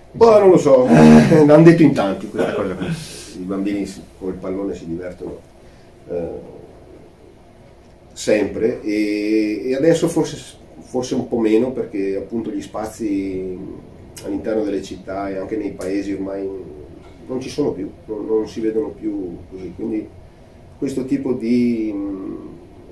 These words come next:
di esperienza mi riportava anche a,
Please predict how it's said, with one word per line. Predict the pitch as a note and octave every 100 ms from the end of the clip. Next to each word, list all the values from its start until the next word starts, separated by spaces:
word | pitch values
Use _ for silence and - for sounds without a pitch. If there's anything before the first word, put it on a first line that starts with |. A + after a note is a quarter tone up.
| - - - - - - -
di | G2 A2
esperienza | A2+ - A2 A2 B2 B2+
mi | C3 A2
riportava | G#2 A2+ G#2+ A2+ A#2 A#2+ A2
anche | A2+ A2 A#2+ A2
a, | G#2 G2+ F#2+ G2+